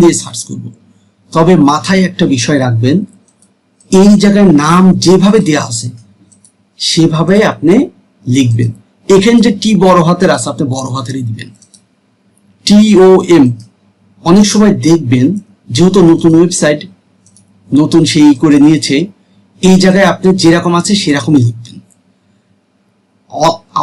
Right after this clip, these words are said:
অনেক সময় দেখবেন যে আপনি ওই ছোট হাতের সব অক্ষর দিয়ে লিখলেও চলে আসবে, বড় হাতের সব অক্ষর দিয়ে লিখলেও চলে আসবে, কিন্তু সব সময় চেষ্টা করবেন এখানে যেভাবে আছে সেভাবেই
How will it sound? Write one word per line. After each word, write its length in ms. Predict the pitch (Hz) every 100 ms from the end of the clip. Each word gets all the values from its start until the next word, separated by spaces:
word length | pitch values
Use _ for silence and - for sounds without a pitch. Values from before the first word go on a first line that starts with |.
| 160
অনেক 160 | 185 208
সময় 180 | 220 214
দেখবেন 220 | 190 170 214
যে 60 | 214
আপনি 160 | 202 214 214 208 _ 180
ওই 80 | 170 170
ছোট 160 | 196 208
হাতের 200 | 214 220 214
সব 120 | 196 208
অক্ষর 220 | - 214 180
দিয়ে 120 | 208 180
লিখলেও 260 | 175 202 202
চলে 160 | 160 131 127
আসবে, 200 | 117 117 - _ _ _ _ _ _ - 156
বড় 140 | 202 202
হাতের 220 | 208 208
সব 140 | 202 196 196
অক্ষর 240 | 196 - 180
দিয়ে 120 | 208 196
লিখলেও 240 | 175 202 202
চলে 120 | 156 131
আসবে, 140 | 113 214
কিন্তু 260 | 240 208 120 - _ _ _ -
সব 140 | 175 180 -
সময় 220 | 196 196 190
চেষ্টা 220 | 170 170 180
করবেন 200 | 175 202 -
এখানে 220 | 170 202 233 151
যেভাবে 360 | 139 139 135 123
আছে 200 | 117 160 233 - - - _ _ -
সেভাবেই 1900 | - - 196 190 - _ _ _ _ _ _ _ _ _ _ - 156 190